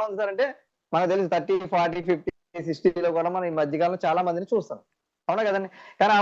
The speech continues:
point of view చూసుకుంటే, మన యొక్క ప్రోడక్ట్ యొక్క చూసుకుంటే, ఇది నేచర్ ప్రోడక్ట్ అండి, ఎక్స్ట్రాఆర్డినరీ ప్రోడక్ట్, రెగ్యులర్ గా యూజ్ చేయొచ్చు, స్కిన్ ప్రాబ్లమ్స్ రావు, దాంతో పాటు మనం ప్రొటెక్ట్ చేస్తుంది స్కిన్ అండి, చాలా ఎక్స్ట్రాఆర్డినరీ అనమాట.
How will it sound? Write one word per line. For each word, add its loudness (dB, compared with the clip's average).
point 4
of 4
view 4
చూసుకుంటే, 0
మన 4
యొక్క -2
ప్రోడక్ట్ -2
యొక్క -2
చూసుకుంటే, 0
ఇది -2
నేచర్ 0
ప్రోడక్ట్ 0
అండి, 0
ఎక్స్ట్రాఆర్డినరీ 2
ప్రోడక్ట్, 2
రెగ్యులర్ 2
గా 0
యూజ్ -6
చేయొచ్చు, 0
స్కిన్ -2
ప్రాబ్లమ్స్ 2
రావు, 4
దాంతో 0
పాటు 0
మనం -2
ప్రొటెక్ట్ -4
చేస్తుంది 0
స్కిన్ 0
అండి, -16
చాలా 4
ఎక్స్ట్రాఆర్డినరీ 4
అనమాట. -4